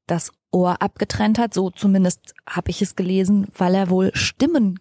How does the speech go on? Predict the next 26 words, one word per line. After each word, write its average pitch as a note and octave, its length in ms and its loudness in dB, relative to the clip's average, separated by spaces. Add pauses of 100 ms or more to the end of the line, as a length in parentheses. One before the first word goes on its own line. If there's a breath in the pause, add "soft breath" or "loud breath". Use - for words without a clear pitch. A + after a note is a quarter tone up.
gehört F#3 580 2 (120)
haben D#3+ 460 -4
mag. C#3 500 -4 (720 loud breath)
Und D#3 380 -4 (260)
da D3 200 -6
könnte F3 300 0
man F#3+ 140 2
natürlich F#3+ 500 0
direkt F#3 320 -2
schlussfolgern, F#3+ 760 0
wird F#3+ 140 0
eine F3 100 -2
Psychose G#3+ 520 -2
gewesen A3+ 420 2
sein A#3 220 2
und F3+ 80 -2
Psychose F#3+ 480 -2
kommt G3 280 -4
eben F#3+ 200 0
sehr F3 240 0
häufig F#3 280 -2
im F#3 120 0
Rahmen F#3+ 260 0
von G#3 160 0
Schizophrenie C4 560 2
vor. - 260 0